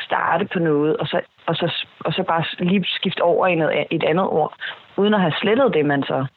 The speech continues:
øhm, var i gang med at producere. Men i, i det talte sprog, der har man jo allerede produceret det, og det er ligesom blevet sendt ud. Hvorimod med en besked eller en e-mail eller et eller andet, der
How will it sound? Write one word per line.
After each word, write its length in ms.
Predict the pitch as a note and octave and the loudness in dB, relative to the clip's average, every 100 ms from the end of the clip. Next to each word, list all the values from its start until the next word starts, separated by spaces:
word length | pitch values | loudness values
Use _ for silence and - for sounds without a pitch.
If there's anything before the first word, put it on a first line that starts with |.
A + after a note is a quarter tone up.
| _ - - - - | _ -20 -20 -10 0
øhm, 400 | D3+ C#3 C3+ D3+ | 2 2 0 0
var 60 | |
i 60 | D3+ | 0
gang 180 | D3 - | 0 -2
med 60 | |
at 120 | - - | -6 -6
producere. 460 | C#3 - - D3 - - - - | -6 -4 -4 -6 -10 -18 -18 -4
Men 140 | D#3+ | -2
i, 100 | D#3+ F3 - | 0 -2 -2
i 80 | F3+ | 0
det 100 | D#3 | 0
talte 220 | C#3 B2 | 2 0
sprog, 200 | - G#3 | 0 0
der 60 | - | 2
har 140 | - | 2
man 140 | C4 G3+ | 2 2
jo 80 | F3+ | 2
allerede 260 | F#3 F#3 - | 2 0 -2
produceret 420 | D#3+ - A2+ F3 | -4 0 0 2
det, 100 | E3 | 0
og 120 | D#3+ | 0
det 80 | - | 2
er 140 | E3+ | 4
ligesom 300 | G#3 F#3 E3 | 2 2 -2
blevet 220 | - D#3+ - | 0 -2 0
sendt 160 | D#3 D3 | -2 2
ud. 200 | F#3+ - - _ - - - - - | 0 -2 -10 _ -20 -20 -20 -14 0
Hvorimod 440 | D#3 D#3+ D#3 - | 2 4 4 2
med 180 | D#3+ D3+ | 2 2
en 140 | D3 | 0
besked 400 | D#3 D3+ G3+ G3+ - D#3+ | 0 -2 2 2 2 2
eller 180 | D#3 D3 | 2 2
en 200 | D3 F3 | 2 2
e-mail 320 | G3 F#3 E3 | 2 2 2
eller 140 | D#3 D#3 | 2 2
et 20 | |
eller 120 | D3+ | 2
andet, 180 | D#3 D3 | 0 0
der 180 | E3 | 0